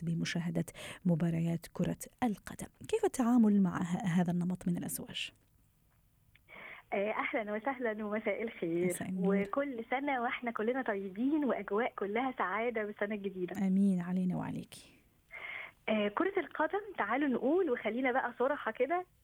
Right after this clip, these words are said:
Speaker 2: كرة القدم هي ضرة الزوجة. فعلًا الزوجة بتعتبرها ضرتها الخفية، لأنها بتجذب وتخطف قلب وعقل جوزها
Speaker 1: <laughs>
Speaker 2: لساعات وساعات. عندنا وقت المباراة تسعين دقيقة،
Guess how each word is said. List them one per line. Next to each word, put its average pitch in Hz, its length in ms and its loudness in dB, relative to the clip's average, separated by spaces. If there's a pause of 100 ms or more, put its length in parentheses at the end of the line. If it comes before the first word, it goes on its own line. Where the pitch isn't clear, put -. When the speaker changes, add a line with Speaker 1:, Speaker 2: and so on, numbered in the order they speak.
(520)
Speaker 2:
كرة 370 220 2
القدم 311 480 0 (100)
هي 220 180 4
ضرة 277 360 2
الزوجة. 208 440 0 (680)
فعلًا 247 320 2 (100)
الزوجة 262 340 0
بتعتبرها 247 680 0
ضرتها 214 420 0
الخفية، 220 540 -2 (180)
لأنها 226 340 2
بتجذب 269 500 0 (200)
وتخطف 240 640 -2
قلب 262 360 0
وعقل 233 460 0
جوزها 247 420 2
Speaker 1:
<laughs> 220 80 -2
Speaker 2:
لساعات 226 460 0
وساعات. 208 480 0 (760)
عندنا 247 400 0 (220)
وقت 262 320 0
المباراة 226 420 0
تسعين 247 580 0
دقيقة، 214 420 0